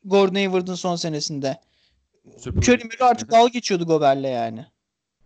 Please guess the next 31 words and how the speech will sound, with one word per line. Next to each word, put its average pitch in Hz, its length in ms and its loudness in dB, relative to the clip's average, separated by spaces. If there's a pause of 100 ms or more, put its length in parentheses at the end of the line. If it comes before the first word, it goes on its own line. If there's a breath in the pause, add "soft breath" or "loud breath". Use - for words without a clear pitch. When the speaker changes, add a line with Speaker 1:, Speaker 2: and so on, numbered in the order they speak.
(720)
Speaker 1:
Hoş 196 160 -4
sakat 277 420 0
da 220 40 2
o 180 60 4
ara 156 160 2
sanki 165 300 -10
Gobert 170 300 -6
ama. 320 280 -10 (540)
Neyse. 208 400 -12 (340)
Speaker 2:
O 123 100 -20
seri 147 380 -8
tam 165 180 -4
ha-, 156 140 -12
şeyimde 151 320 -8
yok 165 200 -10
ama. 185 240 -10 (840)
Speaker 1:
Dört 285 240 4
bir 254 140 -2 (640)
elemişlerdi. 170 800 0 (200)
Speaker 2:
Dört 143 280 -8
bir 110 100 -14
değil 147 120 -10
mi? 107 100 -14 (340)
Speaker 1:
Aynen. 190 220 -4
Speaker 2:
Tamam. 165 140 -4
Speaker 1:
Ben 190 160 0
Gordon 202 280 0
Hayward'ı 202 380 -2
izlemek 190 340 -6
için 175 200 -8
izliyordum. 147 380 -8